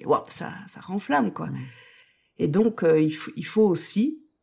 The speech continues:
Speaker 1: encore une bonne raison de, d'impliquer les enfants, les aider à changer de la mission, non pas qu'on leur a donnée, mais qu'ils ont cru devoir prendre dans ce contexte-là. Et comme, euh, tu l'as dit, c'est rien d'anormal. Et, et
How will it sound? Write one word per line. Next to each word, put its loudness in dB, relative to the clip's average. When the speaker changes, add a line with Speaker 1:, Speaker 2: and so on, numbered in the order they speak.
Speaker 1:
encore -2
une -2
bonne 0
raison 0
de, -2
d'impliquer -4
les -4
enfants, 0
les 0
aider 2
à 2
changer 2
de 0
la 4
mission, 2
non 4
pas 0
qu'on -2
leur 0
a -4
donnée, 4
mais 0
qu'ils -4
ont 0
cru 0
devoir -2
prendre 2
dans -4
ce -6
contexte-là. -2
Et 0
comme, -4
euh, -10
tu -12
l'as 0
dit, 4
c'est -2
rien 4
d'anormal. 2
Et, -2
et -4